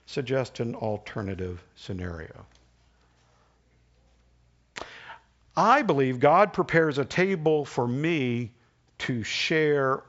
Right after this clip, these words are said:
with my enemies. Think about this. As opposed to sitting at a table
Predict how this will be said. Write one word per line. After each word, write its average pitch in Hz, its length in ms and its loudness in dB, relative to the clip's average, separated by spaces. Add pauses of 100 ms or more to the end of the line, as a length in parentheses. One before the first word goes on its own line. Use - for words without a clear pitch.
(120)
with - 720 -6 (280)
my 104 500 -4 (460)
enemies. - 760 -12 (920)
Think 156 180 -10
about 98 300 -6
this. - 400 -18 (240)
As 127 160 0
opposed 165 460 -2
to 135 180 -4 (1160)
sitting 160 340 0
at 123 80 0
a 117 60 0
table 117 600 -2